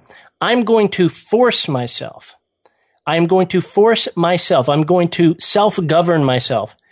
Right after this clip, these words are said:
to do the thing I least want to do first, the thing I most want to procrastinate on. Uh, you know, so for me, maybe I need to have a difficult conversation. Maybe I need to have some healthy conflict, a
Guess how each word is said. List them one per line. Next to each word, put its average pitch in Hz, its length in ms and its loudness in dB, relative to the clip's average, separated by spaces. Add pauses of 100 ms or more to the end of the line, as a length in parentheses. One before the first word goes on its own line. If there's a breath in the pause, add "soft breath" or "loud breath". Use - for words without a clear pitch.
(320 soft breath)
to 165 120 -2
do 208 180 0
the 226 120 0
thing 208 400 0
I 165 140 -2 (100)
least 175 640 2
want 180 340 -2
to 180 120 -2
do 160 200 2
first, - 640 -4 (380 soft breath)
the 165 80 -2
thing 202 220 0
I 185 160 0
most 175 580 0
want 180 220 -2
to 170 80 -12
procrastinate 135 880 -6
on. 107 260 -14 (540 soft breath)
Uh, 135 220 0 (120)
you 233 280 -2
know, 180 80 2
so 190 240 0
for 202 160 -2
me, 196 160 2
maybe 156 220 0
I 165 80 0
need 165 140 0
to 156 80 -2
have 156 160 -4
a 139 80 -2
difficult 147 640 -2 (280)
conversation. 131 580 -2
Maybe 131 220 -2
I 139 40 0
need 147 160 0
to 143 60 -2
have 139 200 -2
some 127 260 -2 (300 loud breath)
healthy 143 580 -2
conflict, 127 640 -6
a 123 260 -4